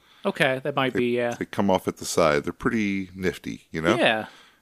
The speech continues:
Speaker 2: We don't get as much of that anymore.
Speaker 1: No. I mean, I'm sure they make 'em somewhere, but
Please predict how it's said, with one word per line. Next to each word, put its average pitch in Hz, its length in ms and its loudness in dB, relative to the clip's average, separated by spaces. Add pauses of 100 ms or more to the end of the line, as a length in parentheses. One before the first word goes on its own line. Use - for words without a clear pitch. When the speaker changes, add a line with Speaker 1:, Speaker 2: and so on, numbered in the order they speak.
(140)
Speaker 2:
We - 80 -6
don't 143 140 0
get 135 140 4
as 98 120 0
much 69 220 -4
of 71 60 -4
that 64 140 2
anymore. 62 520 -6 (420)
Speaker 1:
No. 165 540 0 (1200)
I - 40 -10
mean, 156 160 -4
I'm 156 120 -2
sure 190 260 2
they 170 120 4
make 160 260 0
'em 151 140 0
somewhere, 147 520 0
but 147 220 -2